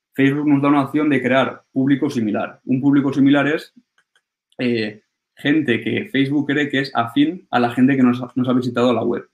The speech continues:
¿vale? Pero que no nos han visitado. Es decir, gente que a lo mejor también está interesada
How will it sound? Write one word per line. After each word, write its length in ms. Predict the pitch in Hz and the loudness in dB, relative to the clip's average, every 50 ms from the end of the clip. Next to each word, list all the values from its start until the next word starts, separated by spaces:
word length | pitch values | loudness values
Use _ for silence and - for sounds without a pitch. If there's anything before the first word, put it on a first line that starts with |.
| _ _ | _ _
¿vale? 160 | - 120 127 | -4 -4 -2
Pero 240 | 127 127 120 113 110 | 0 0 -2 -2 -2
que 80 | - 113 | -2 -2
no 140 | 117 120 120 | 0 0 0
nos 100 | 113 113 | 0 -2
han 120 | 107 104 | -4 -4
visitado. 480 | 104 107 104 101 - 92 95 - - _ _ _ _ _ _ _ _ | -4 -6 -6 -8 -8 -8 -8 -10 -14 _ _ _ _ _ _ _ _
Es 120 | - 123 123 | -2 0 2
decir, 340 | 123 120 117 107 104 110 | 2 2 2 -2 -4 -2
gente 280 | - 123 127 131 131 117 | 0 2 4 4 4 2
que 60 | 113 | 0
a 20 | 113 | 0
lo 60 | 110 | -2
mejor 260 | 110 107 - 123 120 | -2 -2 -2 -2 2
también 200 | 123 123 127 127 | 4 4 4 4
está 120 | 120 127 | 2 2
interesada 720 | 127 123 120 120 123 120 139 139 135 120 107 - - - | 2 2 2 2 0 0 0 0 0 0 -2 -4 -6 -10